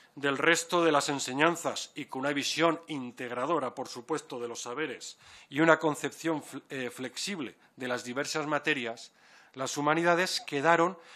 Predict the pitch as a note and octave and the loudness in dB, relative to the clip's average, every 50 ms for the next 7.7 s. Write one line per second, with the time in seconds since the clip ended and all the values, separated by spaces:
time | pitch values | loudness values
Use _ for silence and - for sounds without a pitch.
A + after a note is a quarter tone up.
0 | - - - B2 C3 C3 C#3+ E3 E3+ F3+ F3 E3+ F#3 E3+ - E3 D#3+ E3 D3+ C#3+ | -20 -14 -10 -6 -4 0 2 2 2 2 0 -2 -4 -4 -4 -2 -2 -2 -4 -2
1 | - D#3 D#3 D#3+ F3 F3+ - - _ _ - D3 C3+ C3 C3 C#3 D#3 D#3+ F#3 G3 | 0 0 2 2 2 0 -2 -8 _ _ 0 2 2 2 2 4 4 4 4 2
2 | F3+ F#3+ F#3+ E3+ D#3 - - D#3+ E3+ F3 E3+ E3 - D#3 D#3 E3 D#3 C#3+ - - | -2 -4 -4 -4 -4 -4 -4 -4 -4 -4 -4 -4 -4 -4 -4 -4 -4 -6 -4 -4
3 | E3+ F3 E3 D3+ C#3+ - D3+ D3+ E3 F3+ - - A2+ - - C#3 C#3 C#3 C#3+ D#3+ | -4 -2 -2 -2 -4 -6 -6 -6 -8 -8 -8 -12 -12 -8 -6 -4 -4 -2 -2 -4
4 | C3+ A#2+ - C#3 C3 A#2+ - C#3 C#3 C3 A#2 G2+ - - - - - B2 B2+ B2+ | -4 -6 -6 -8 -8 -6 -4 -4 -4 -6 -6 -10 -16 -20 -18 -14 -12 -10 -8 -6
5 | B2+ A#2 A2+ - - A2 G2+ G#2+ G2+ - - - _ _ _ _ - - - - | -8 -8 -10 -12 -14 -14 -14 -14 -16 -18 -20 -20 _ _ _ _ -20 -20 -20 -20
6 | - - - - _ _ _ _ _ - F#3+ F#3+ G3+ G3 - F3 D#3 - D#3 C3+ | -20 -20 -20 -20 _ _ _ _ _ -4 -4 -4 0 2 4 4 4 4 0 -2
7 | - E3 F3 E3+ E3+ E3+ E3 D#3+ D#3 - E3+ E3+ E3 | 2 4 4 6 4 2 0 0 -2 -4 -4 -4 -4